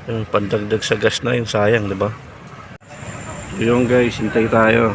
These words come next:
Parating na yung, yung mag-receive ng cake. Hintay muna tayo. Parating na yung mag-receive. So guys, ito na tayo sa ano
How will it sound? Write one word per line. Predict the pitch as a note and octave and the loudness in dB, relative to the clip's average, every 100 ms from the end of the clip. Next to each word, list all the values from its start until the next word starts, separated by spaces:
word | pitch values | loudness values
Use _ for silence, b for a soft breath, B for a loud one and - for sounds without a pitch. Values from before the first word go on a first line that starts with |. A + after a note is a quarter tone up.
| - - - | -4 -8 -2
Parating | A2 A#2 A2+ A2+ | -2 0 0 2
na | |
yung, | A#2 A#2 B2+ D#3 D#3+ - - - - - - - - - - - - - - C6+ - - - - - - - B2 | 4 4 0 -4 -8 -14 -14 -14 -10 -8 -8 -10 -14 -12 -12 -12 -14 -14 -14 -14 -14 -14 -14 -14 -14 -14 -10 -2
yung | A2+ A#2 B2+ C#3 C3+ - C3 | 0 2 2 2 0 -4 -2
mag-receive | A#2 B2 B2 - A2+ | 2 4 4 4 2
ng | A#2 A#2 - | 2 0 0
cake. | C#3 - - - - - - - - - - - - - - - - - - - - - - - - | -4 -4 -12 -14 -14 -14 -14 -14 -14 -14 -14 -14 -14 -14 -14 -16 -16 -16 -16 -16 -14 -14 -14 -14 -14
Hintay | - A#2+ A2 | -8 -6 -4
muna | A#2 A#2 | -6 -4
tayo. | A2+ A2+ A2 G#2 - - - - A#2+ | -2 -2 -4 -6 -8 -10 -10 -10 -6
Parating | A#2 B2 A#2+ | -6 -4 -4
na | A#2+ | -2
yung | A#2+ B2 | -2 -4
mag-receive. | A#2 A2 G#2 G#2+ A2 - A2+ - - - - - | -4 -6 -6 -8 -10 -10 -12 -12 -14 -14 -12 -14
So | - A#2+ A#2+ | -12 -6 2
guys, | D#3 | 2
ito | D3 B2 B2 | 2 -2 0
na | B2 | 2
tayo | C3 B2+ B2+ - | 4 4 2 2
sa | B2+ A#2 | 2 2
ano | C3+ | 2